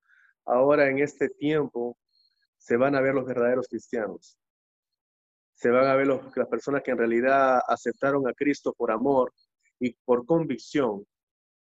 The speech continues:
por renovación de mente, no por emoción.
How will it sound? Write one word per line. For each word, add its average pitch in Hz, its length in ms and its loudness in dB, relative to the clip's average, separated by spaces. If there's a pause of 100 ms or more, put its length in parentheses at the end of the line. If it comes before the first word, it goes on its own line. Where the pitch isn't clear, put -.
(240)
por 147 340 0
renovación 123 680 0
de 127 120 -2
mente, 123 400 -4 (560)
no 160 260 2
por 127 200 0
emoción. 107 580 -6